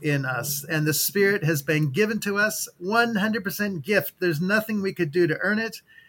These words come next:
no condition that we could meet that would make the Spirit come to us. The question of our allowing the reality to shine through instead of hiding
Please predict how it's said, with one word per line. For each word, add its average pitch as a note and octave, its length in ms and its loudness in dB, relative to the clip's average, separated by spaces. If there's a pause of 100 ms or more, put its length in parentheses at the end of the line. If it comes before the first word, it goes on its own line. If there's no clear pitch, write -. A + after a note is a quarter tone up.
(240)
no F#3 160 4
condition G#3 760 4
that F3 120 -2
we E3+ 160 4
could D#3 260 -2
meet E3 480 -2 (640)
that E3 140 4
would D#3+ 160 4
make G3+ 320 2
the F#3 100 0
Spirit C#3 400 0
come C3 180 -4
to C3+ 220 -2
us. - 240 -6 (760)
The E3 460 6
question A3+ 540 2
of D3 240 0 (120)
our G3 520 4 (360)
allowing F3+ 800 4
the D3 120 2
reality F#3 760 0
to D3+ 140 -4
shine D3 340 0
through D3+ 380 -2
instead C#3+ 380 -2
of C3+ 100 0
hiding G3+ 560 4